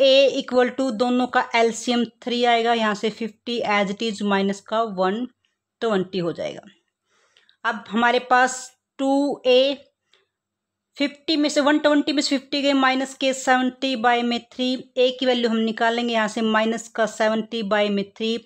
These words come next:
टू यहाँ मल्टीप्लाई में है, इधर आके डिवाइड में हो जाएगा, टू से कट करोगे यहाँ से थर्टी फ़ाइव, यानी हमारे पास ए की वैल्यू होगी माइनस के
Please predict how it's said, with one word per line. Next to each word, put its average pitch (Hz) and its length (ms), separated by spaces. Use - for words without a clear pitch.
टू 285 160
यहाँ 262 180
मल्टीप्लाई 240 540
में 240 140
है, 233 100
इधर 214 200
आके 208 300
डिवाइड 196 380
में 220 80
हो 208 120
जाएगा, 208 300
टू 226 220
से 220 160
कट 214 200
करोगे 208 300
यहाँ 196 180
से 202 220
थर्टी 190 560
फ़ाइव, 226 400
यानी 220 220
हमारे 202 240
पास 214 360
ए 233 140
की 226 180
वैल्यू 214 260
होगी 196 300
माइनस 196 400
के 208 200